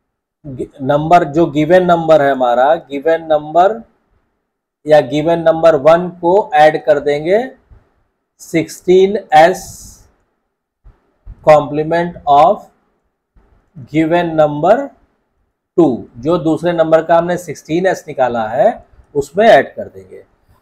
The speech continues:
अब आप इसको simply एक एग्जांपल से समझिए, आपको क्लियर हो जाएगा। मान लीजिए आपको दिया हुआ है एबीईडी, ठीक, इसमें से आपको माइनस करना है वन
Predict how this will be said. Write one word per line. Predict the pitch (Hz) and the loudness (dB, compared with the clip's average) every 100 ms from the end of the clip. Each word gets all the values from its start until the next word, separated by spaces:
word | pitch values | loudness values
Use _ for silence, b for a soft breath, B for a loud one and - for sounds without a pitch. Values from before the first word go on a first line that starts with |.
| 160 | 2
अब | 170 | 4
आप | 170 165 | 4 2
इसको | 165 - - 202 247 - _ _ _ _ _ | -4 -6 2 2 2 -6 _ _ _ _ _
simply | - 160 156 180 185 180 - | -6 -6 -2 2 4 2 -6
एक | 147 147 - _ _ _ - | -6 -6 -20 _ _ _ -12
एग्जांपल | 135 131 143 147 170 | -10 -2 -2 -2 -4
से | 160 | -6
समझिए, | 160 160 156 180 220 | -6 -4 -4 0 0
आपको | 190 170 | 0 -4
क्लियर | - 156 139 | -8 -2 0
हो | 117 | -2
जाएगा। | 104 101 110 | -4 -4 -4
मान | 135 165 | 0 0
लीजिए | 170 170 170 | 0 -2 -2
आपको | 165 175 | -2 -6
दिया | 160 160 160 | -4 2 2
हुआ | 156 151 | 4 2
है | 147 165 180 - | 4 2 0 -8
एबीईडी, | 147 156 165 165 165 - 139 156 165 170 _ _ _ 277 302 156 160 160 _ _ 123 135 104 - _ _ _ _ _ _ _ _ _ _ _ | -8 -6 -6 -8 -10 -10 -8 -6 -6 -10 _ _ _ -10 -6 -6 -6 -10 _ _ -6 -6 -6 -16 _ _ _ _ _ _ _ _ _ _ _
ठीक, | 175 196 196 _ _ | 2 2 0 _ _
इसमें | 139 - 165 | -12 -4 0
से | 160 | 2
आपको | 156 170 | 2 0
माइनस | 156 143 156 160 160 | 0 0 0 -4 0
करना | 160 151 156 160 | 0 2 0 0
है | 151 180 180 147 | 0 0 -2 -4
वन | 139 151 165 180 | -2 -2 -2 -12